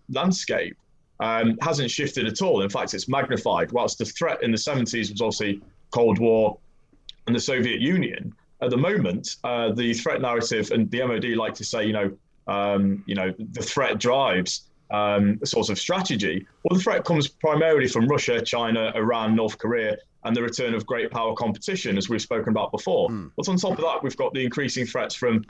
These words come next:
Speaker 1: uh, terrorism, international terrorism, international Islamic terrorism has obviously returned to, returned to Britain now with, uh, with the withdrawal from Afghanistan. Iraq and Syria are still dangerous.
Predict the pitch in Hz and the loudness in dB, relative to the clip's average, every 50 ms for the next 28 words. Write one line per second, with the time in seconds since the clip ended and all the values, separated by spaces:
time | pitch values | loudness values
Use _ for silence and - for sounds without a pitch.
0 | _ _ - 107 107 107 107 - 202 202 196 170 143 113 107 104 110 123 117 - | _ _ -4 -4 -2 -2 -2 -2 -2 0 2 2 2 2 2 0 0 0 -2 -2
1 | 135 123 120 - - 131 113 110 127 123 120 127 117 95 117 113 113 113 - _ | -2 -4 -4 -2 -2 -2 -2 0 0 2 2 2 0 0 0 -2 -2 -2 -6 _
2 | _ _ 120 110 113 123 117 110 - 123 110 104 95 127 123 120 117 113 - 120 | _ _ -4 -2 -2 -2 -2 -2 0 0 0 0 0 0 0 0 0 0 -2 0
3 | 120 120 120 117 117 113 113 117 117 - - 123 117 110 110 117 107 - - 127 | 0 0 0 0 0 2 2 2 0 0 0 -2 -2 -2 -2 -2 -4 -4 -2 -2
4 | 120 113 107 - 120 113 113 113 - _ _ _ _ - 113 113 127 120 113 117 | -2 -2 -2 -2 -2 -2 -4 -4 -8 _ _ _ _ -6 -4 -2 -2 -2 0 0
5 | 110 95 - 120 117 - 117 113 117 117 117 110 107 110 104 - 117 113 110 110 | 2 2 2 0 2 2 2 2 2 2 2 4 2 2 0 0 0 0 0 0
6 | 107 107 104 - 117 127 101 - 117 113 113 104 - 123 120 113 110 113 107 107 | 0 0 -2 -2 -4 -6 -4 -2 0 0 0 0 0 0 0 0 0 -2 -2 -4
7 | 104 - - 127 123 120 113 - 127 120 117 117 110 110 - - 117 120 - - | -2 -2 -4 -2 -2 -2 -4 -2 -2 -2 0 0 0 0 0 -2 -2 -2 -2 -6
8 | 104 101 - - 139 131 123 117 113 113 - - - 110 110 101 113 113 110 107 | -8 -6 -4 -2 0 0 2 2 2 0 0 0 0 0 0 0 0 0 0 2
9 | 113 110 110 - - - - | 2 0 0 -2 -6 -10 -14